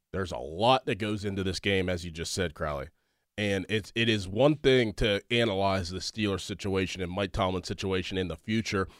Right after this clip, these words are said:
and obviously this year with Mason Rudolph and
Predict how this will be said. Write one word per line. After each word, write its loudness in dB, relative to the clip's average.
and 2
obviously 0
this 0
year 2
with -4
Mason -2
Rudolph 0
and -8